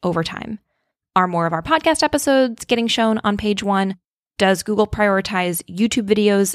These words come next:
then podcast episodes, then blog posts, or how does that hierarchy fall? Many big questions we do not have answers to yet, but something I'm keeping an eye on.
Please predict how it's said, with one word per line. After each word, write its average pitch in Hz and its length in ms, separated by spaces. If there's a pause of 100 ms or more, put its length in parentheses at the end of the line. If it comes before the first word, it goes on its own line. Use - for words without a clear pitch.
then 185 220
podcast 202 420
episodes, 175 600
then 160 220
blog 269 340
posts, 285 440
or 165 120
how 214 240
does 196 140
that - 160
hierarchy 262 600
fall? - 440 (580)
Many 370 260
big 254 160
questions 196 580
we 196 120
do 190 80
not 180 180
have 180 140
answers 175 320
to 196 120
yet, 220 260 (120)
but - 220 (120)
something 208 300
I'm 185 80
keeping 180 240
an 160 80
eye - 140
on. 233 240